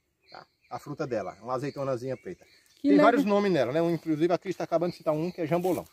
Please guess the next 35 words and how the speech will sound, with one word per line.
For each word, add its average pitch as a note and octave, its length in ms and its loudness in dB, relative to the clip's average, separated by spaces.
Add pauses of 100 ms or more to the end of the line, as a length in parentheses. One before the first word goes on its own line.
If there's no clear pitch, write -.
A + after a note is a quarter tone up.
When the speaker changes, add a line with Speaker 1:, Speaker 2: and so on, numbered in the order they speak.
(140)
Speaker 2:
Jambolão, A#3+ 560 6
jamelão. B3+ 720 4 (200)
Speaker 1:
É, G2 140 -14 (140)
vários - 220 -2
Speaker 2:
Cada B3+ 100 -2
Speaker 1:
nomes. C#4 140 2
Speaker 2:
região C4+ 200 0
Speaker 1:
É, C#4 40 -2
Speaker 2:
conhece C#4+ 320 6
Speaker 1:
jamelão. B3 60 -4
Speaker 2:
por D#4+ 100 8
um D#4 40 12
nome. B3+ 180 6 (240)
Speaker 1:
É. C4 60 0
Speaker 2:
É C4+ 40 4
muito E4 240 12
legal, E4 400 6
gente. D4 220 6
É D4 40 6
ali D4 160 6
no D4+ 140 10
vizinho. D4 760 6 (100)
Tem C4 80 -6
um C4 80 -2
vizinho C#4 360 4
ali, C4+ 240 2
ó, B3+ 120 4
que C4 220 -6
tem C#4 240 2
umas C#4 320 8
árvores C4+ 320 6
dessa C4 240 6
adulta C#4+ 360 6
já C4+ 140 8
produtiva. C#4 720 4